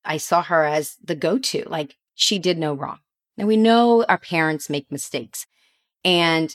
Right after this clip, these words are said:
in this case, I was like, "I can't question her. I'm only eight, right? This is only context of all that I know in my life." And my mom being a mother of four girls,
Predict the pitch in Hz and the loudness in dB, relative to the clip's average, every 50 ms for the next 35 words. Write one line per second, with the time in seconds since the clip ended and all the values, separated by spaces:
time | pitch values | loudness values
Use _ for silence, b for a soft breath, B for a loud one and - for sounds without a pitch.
0 | - - 220 214 202 220 254 285 - - - - 214 208 170 160 170 202 - - | -2 2 2 4 6 4 4 2 -2 -8 -6 -2 0 2 2 2 0 -2 -4 -6
1 | - - - _ _ - 160 196 226 240 240 208 214 214 - 196 196 185 180 175 | -8 -10 -12 _ _ -2 2 4 4 4 4 2 2 0 0 -2 0 0 0 -2
2 | - - _ _ _ _ _ _ _ _ _ - 175 180 190 202 - - 320 - | -4 -12 _ _ _ _ _ _ _ _ _ -12 -8 -8 -6 -6 -6 -6 -6 -6
3 | - - - - - 151 185 233 - - - - - 151 143 127 - - 143 139 | -8 -8 -12 -10 -6 -4 -2 0 0 0 0 0 -2 -2 -4 -6 -6 -2 0 2
4 | 139 147 170 226 269 - _ _ 185 202 240 262 254 226 208 202 190 185 185 - | 4 4 4 4 2 -4 _ _ 2 2 4 4 4 4 4 4 2 0 0 0
5 | - 190 170 143 - - - - - 151 156 165 170 - 175 160 - 220 185 - | 2 2 2 2 0 -4 -10 -4 0 2 2 2 2 0 -2 -2 -4 -6 -2 0
6 | 202 185 180 185 175 - - - 180 175 - - 175 170 - - - 160 139 - | 2 2 2 2 0 -2 0 0 0 0 0 0 -2 -2 -2 -2 -2 -2 -2 -2
7 | - - 165 156 165 165 170 170 165 170 165 156 147 147 151 156 151 175 240 269 | -4 -2 0 2 4 4 4 4 4 2 2 2 2 2 0 2 4 4 4 4
8 | 202 143 139 143 143 139 135 - - - - - - - _ _ _ _ _ _ | 2 0 -4 -4 -6 -6 -6 -6 -6 -8 -8 -12 -16 -18 _ _ _ _ _ _
9 | _ _ _ _ _ _ - 170 175 170 160 151 151 151 165 233 302 254 165 156 | _ _ _ _ _ _ -2 0 2 2 2 2 4 4 4 4 4 4 2 0
10 | 151 156 151 147 143 139 139 - _ - 156 151 151 151 160 170 190 175 170 180 | 0 -2 0 0 -2 -4 -6 -10 _ -8 -6 -4 -2 0 2 2 2 2 2 2
11 | 165 151 143 - - - - - 202 220 220 208 - 208 214 214 214 202 196 196 | 2 0 -2 -4 -8 -12 -4 0 2 2 2 2 2 4 4 4 4 4 4 4
12 | 185 175 170 160 - - | 2 2 0 -2 -6 -14